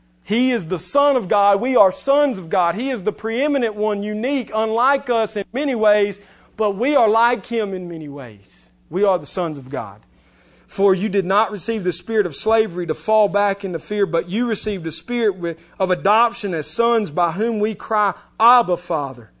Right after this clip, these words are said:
The Spirit himself bears witness with our spirit that we are children of God, and if children, then heirs, heirs of God, and fellow heirs with Christ, provided we suffer with him in order that we may also be glorified with him. And so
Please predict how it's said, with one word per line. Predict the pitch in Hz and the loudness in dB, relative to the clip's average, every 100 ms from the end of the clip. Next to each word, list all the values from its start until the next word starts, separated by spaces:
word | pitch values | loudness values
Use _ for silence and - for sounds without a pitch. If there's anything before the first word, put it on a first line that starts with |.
| _ | _
The | 151 | -12
Spirit | - - 269 269 180 165 | -10 -4 0 2 2 -2
himself | 175 - 170 156 - | -10 -4 0 0 -2
bears | 160 156 135 | 0 0 0
witness | 165 151 135 123 | -4 -6 -10 -10
with | 151 | -2
our | 170 226 226 | 2 2 2
spirit | - 190 165 | 0 -2 -2
that | 156 | -4
we | 185 208 | -2 0
are | 151 - - _ _ | 0 -2 -14 _ _
children | - 277 294 294 277 254 | -4 0 2 2 0 0
of | 185 | 2
God, | 226 214 196 | 4 4 4
and | 190 | 0
if | 170 | -2
children, | - 285 277 226 214 | -4 0 0 0 0
then | 202 208 | 0 0
heirs, | 226 240 254 208 196 - _ - | 0 2 4 4 2 -8 _ 0
heirs | 254 269 240 | 4 4 4
of | 185 | -2
God, | 175 208 208 | 0 2 2
and | 185 - | 0 -2
fellow | 240 247 240 | 0 2 2
heirs | 226 214 202 175 | 2 2 2 0
with | 190 | -6
Christ, | - 220 208 - | -2 0 0 -2
provided | 170 151 226 233 202 170 | -8 -2 0 2 0 -4
we | |
suffer | 180 - 254 240 - 180 - _ _ | -8 -2 0 0 0 -4 -4 _ _
with | 180 175 | -4 -2
him | 196 180 | -2 -2
in | 170 | 0
order | 202 208 | 2 2
that | 175 185 | 2 -2
we | 196 208 180 - _ _ - | 0 -2 -2 -10 _ _ -6
may | 180 185 185 | 0 2 0
also | - 165 175 175 160 | 0 0 0 0 -2
be | 151 139 | -2 -8
glorified | 147 170 180 165 143 127 120 | -4 0 2 0 -4 -10 -10
with | 120 - | -14 -14
him. | 127 127 | -12 -12
And | 123 | -12
so | - 190 165 151 | -2 0 2 0